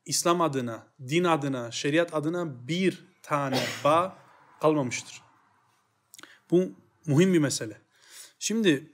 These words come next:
bu meseleyi anlamaya çalışalım. Dost edinmek, kafirleri dost edinmek ne demek? Yani şu, şu mudur? Benim bir arkadaşım var, gayrimüslimdir, İslam'a karşı şedid değildir,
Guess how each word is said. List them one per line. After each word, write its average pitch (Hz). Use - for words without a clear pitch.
bu 214
meseleyi 190
anlamaya 175
çalışalım. 123
Dost 202
edinmek, 147
kafirleri 165
dost 180
edinmek 165
ne 156
demek? 117
Yani 147
şu, -
şu -
mudur? 156
Benim 196
bir 202
arkadaşım 180
var, 180
gayrimüslimdir, 156
İslam'a 175
karşı 180
şedid 175
değildir, 165